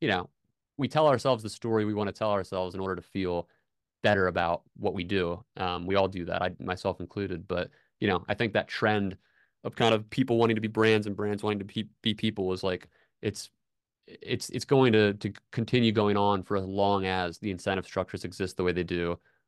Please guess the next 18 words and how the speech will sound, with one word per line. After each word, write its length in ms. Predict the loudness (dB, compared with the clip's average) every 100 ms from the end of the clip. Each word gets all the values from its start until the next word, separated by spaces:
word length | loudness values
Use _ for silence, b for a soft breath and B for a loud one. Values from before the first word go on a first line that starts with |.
| -4
online. 640 | 0 0 0 0 0 -4 -6
And 260 | -6 -4 -6
it's 120 | -4
something 280 | -4 -4 -4
I 40 |
really, 420 | 0 0 0 -2 -8 _ -6
really 260 | 0 2
hope 200 | 4 0
more 300 | -2 -2 -2
people 300 | -2 -6 -8
start 220 | -6 -6 -4
to 60 |
write 220 | -2 -2
about 320 | -2 -2 -4 -6
and 260 | -8 -8 -4
grapple 360 | -2 0 -2
with, 220 | -4 -6 -8
because 420 | -4 -2 -4